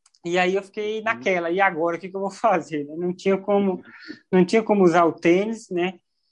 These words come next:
Speaker 1: E aí eu, eu usei um tênis, é, descaracterizado, né, na época,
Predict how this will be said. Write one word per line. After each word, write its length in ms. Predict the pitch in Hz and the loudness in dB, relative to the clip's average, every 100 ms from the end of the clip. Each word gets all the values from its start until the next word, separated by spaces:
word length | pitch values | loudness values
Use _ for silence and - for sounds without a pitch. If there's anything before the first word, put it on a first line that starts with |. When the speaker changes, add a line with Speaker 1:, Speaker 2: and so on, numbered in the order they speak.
| _ _ - | _ _ -4
Speaker 1:
E 140 | 190 | 4
aí 260 | 208 196 202 | 6 6 6
eu, 300 | 247 269 247 | 4 2 -6
eu 60 | 233 233 | -8 -6
usei 200 | 190 196 | -2 0
um 120 | 233 | 0
tênis, 500 | 233 214 220 247 254 | -2 -4 -4 -6 -8
é, 840 | 262 220 214 208 202 196 185 175 151 | -4 2 4 4 4 2 -2 -4 -8
descaracterizado, 1120 | 151 - 214 226 - 254 240 170 175 190 147 | -10 -4 -2 -2 -4 -8 -6 0 2 2 -2
né, 160 | 147 160 | -10 -8
na 200 | 151 147 | -6 -6
época, 360 | 139 _ _ | -8 _ _